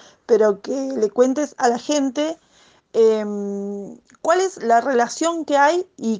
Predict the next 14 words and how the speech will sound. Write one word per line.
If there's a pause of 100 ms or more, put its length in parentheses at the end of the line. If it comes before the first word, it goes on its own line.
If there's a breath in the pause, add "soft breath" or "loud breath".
qué
similitudes (260 soft breath)
y
qué
diferencias (260 loud breath)
hay
entre
la
causa
rock (200)
y
su
causa
fez.